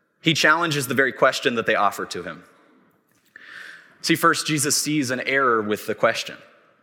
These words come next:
Because this question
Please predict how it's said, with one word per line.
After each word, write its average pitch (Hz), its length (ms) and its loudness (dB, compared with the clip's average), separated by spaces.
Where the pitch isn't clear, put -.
Because 147 400 2
this 170 400 2
question 123 680 0